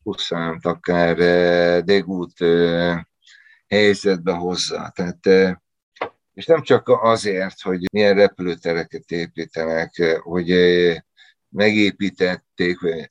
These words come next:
az ország gyorsos ú-, első gyorsos útját, és, eh, folyamatban van többi gyorsos út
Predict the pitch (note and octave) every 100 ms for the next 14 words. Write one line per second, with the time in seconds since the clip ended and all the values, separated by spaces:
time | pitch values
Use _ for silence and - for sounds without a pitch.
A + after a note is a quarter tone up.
0 | - F2 G#2 G2 - F2 E2 D#2+ - F#2
1 | F#2 - F2+ E2 F2 E2 - F#2+ - F2+
2 | F2 F#2 F2+ - E2 - - - D2+ D2+
3 | - E2 - F2+ F2+ F2+ E2+ F#2 F#2 F2
4 | F2 D#2+ E2 E2+ E2+ E2 F2+ E2+ E2 E2+
5 | E2 - - -